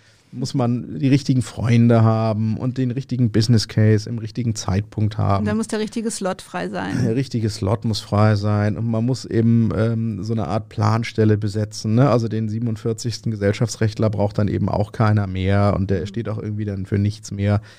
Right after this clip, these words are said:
Speaker 1: Ähm, was alles Erwägungen sind, die ja nicht, nicht sachfremd sind, aber die eben sehr auf, auf Ehrgeiz und auf Wettbewerb ausgelegt sind. Und bei, bei uns hier ist es ein, ein bisschen anders. Natürlich immer noch so, dass, dass wir erwarten, dass wer hier Partner werden möchte, auch was zeigt.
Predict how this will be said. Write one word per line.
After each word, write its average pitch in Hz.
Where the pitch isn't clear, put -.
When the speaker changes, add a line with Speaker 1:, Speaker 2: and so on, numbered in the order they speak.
Speaker 1:
Ähm, 101
was 113
alles 123
Erwägungen 101
sind, 107
die 110
ja 98
nicht, -
nicht 101
sachfremd 120
sind, 202
aber 131
die 120
eben 139
sehr 139
auf, 151
auf -
Ehrgeiz 101
und 101
auf 101
Wettbewerb 101
ausgelegt -
sind. -
Und 113
bei, 120
bei 120
uns 127
hier 190
ist 160
es 143
ein, 131
ein 135
bisschen 127
anders. 170
Natürlich 113
immer 123
noch 147
so, 165
dass, 143
dass -
wir 117
erwarten, 90
dass 143
wer 117
hier 107
Partner 104
werden 98
möchte, -
auch -
was -
zeigt. 185